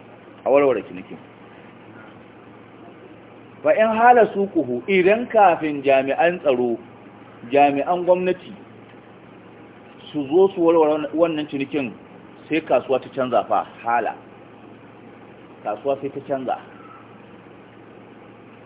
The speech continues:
Aw tagayyara badanuhu ko badanihi, ko kuma dabba ne aka siyo, kafin a canza, jikin dabban ya canza,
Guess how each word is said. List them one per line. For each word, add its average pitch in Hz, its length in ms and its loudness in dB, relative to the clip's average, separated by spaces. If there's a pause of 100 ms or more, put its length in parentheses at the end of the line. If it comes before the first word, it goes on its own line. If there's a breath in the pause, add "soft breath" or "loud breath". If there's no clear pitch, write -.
(240)
Aw 196 160 4
tagayyara 202 720 6 (1080)
badanuhu 170 580 0
ko 160 160 0
badanihi, 151 480 -2 (1200)
ko 196 180 4
kuma 202 460 4 (260)
dabba 196 340 6
ne 170 120 2
aka 165 220 2
siyo, 120 340 -6 (1080)
kafin 151 440 4
a 151 80 -6
canza, 190 600 2 (760)
jikin 160 320 -8
dabban 156 300 0
ya 120 120 -6
canza, 110 360 -8